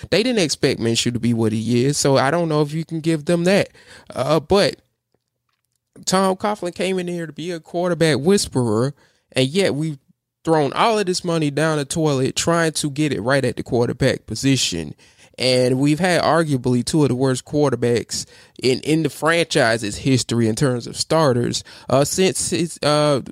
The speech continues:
since he's been the executive V P. So for me, the ugly is, uh, yeah, the seventy-five million dollars that we've thrown down the drain at quarterback, and, uh, you know,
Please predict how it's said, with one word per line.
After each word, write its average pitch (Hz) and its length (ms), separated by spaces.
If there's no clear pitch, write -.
since - 240
he's 185 180
been 160 420
the 156 220
executive 147 480
V 151 240
P. - 380
So 156 320
for 147 140
me, 196 300
the 131 320
ugly 143 600
is, 131 400
uh, 131 340
yeah, 135 260
the 117 420
seventy-five 151 640
million 139 340
dollars 131 420
that 117 320
we've 127 320
thrown 135 380
down 131 240
the 120 80
drain 120 520
at 127 180
quarterback, 117 920
and, 113 240
uh, 110 280
you 120 140
know, 104 280